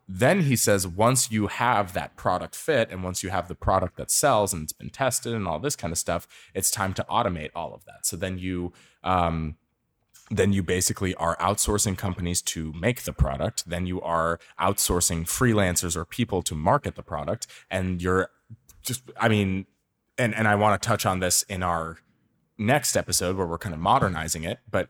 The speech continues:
here is where I would say you do e-commerce. Like, you don't,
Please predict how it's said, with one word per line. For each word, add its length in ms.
here 300
is 120
where 120
I 80
would 160
say 320
you 160
do 320
e-commerce. 800
Like, 240
you 120
don't, 320